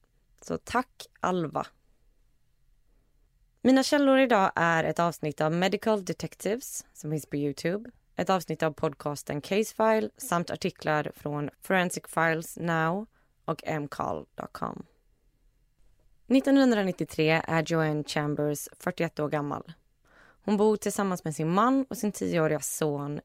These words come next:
i Carbondale. Och hon jobbar som lärare på grundskolan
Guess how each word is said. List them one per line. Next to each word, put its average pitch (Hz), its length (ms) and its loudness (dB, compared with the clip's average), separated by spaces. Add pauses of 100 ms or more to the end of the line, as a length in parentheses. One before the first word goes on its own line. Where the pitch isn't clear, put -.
i 147 120 -6
Carbondale. 160 1040 0 (520)
Och 208 200 0
hon 214 100 2
jobbar 175 200 0
som 170 140 -2
lärare 151 340 2
på 151 100 -2
grundskolan 143 640 -2